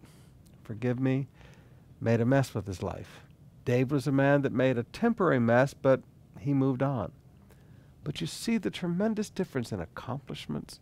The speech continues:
You see the tremendous difference in their hearts, their attitudes, and what they prioritize in their life. Because one man sought the presence continually, and one man just lived his life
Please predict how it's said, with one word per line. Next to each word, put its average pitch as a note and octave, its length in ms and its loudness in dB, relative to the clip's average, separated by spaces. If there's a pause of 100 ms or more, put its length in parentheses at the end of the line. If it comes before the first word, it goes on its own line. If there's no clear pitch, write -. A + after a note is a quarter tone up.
(560)
You A#2+ 80 -8
see D3 160 0
the D3+ 100 0
tremendous D3+ 500 -2
difference C#3 460 -4
in A#2 140 -4
their G2 160 -2
hearts, - 640 -6
their - 300 -10
attitudes, B2+ 680 -2
and - 80 -12 (340)
what B2 160 -2
they A2+ 120 2
prioritize A#2 960 0
in A2 80 -4
their A2 120 -2
life. G#2+ 380 -4 (560)
Because - 300 -6
one F#3 240 -2
man D3+ 380 -2 (360)
sought - 500 -4
the C3+ 80 -8
presence B2+ 640 -2
continually, A2 680 -2 (640)
and A2+ 180 -6
one C3+ 240 2
man B2+ 440 2
just A2+ 220 -6
lived D3 300 0
his D3+ 180 -4
life G#2+ 560 -2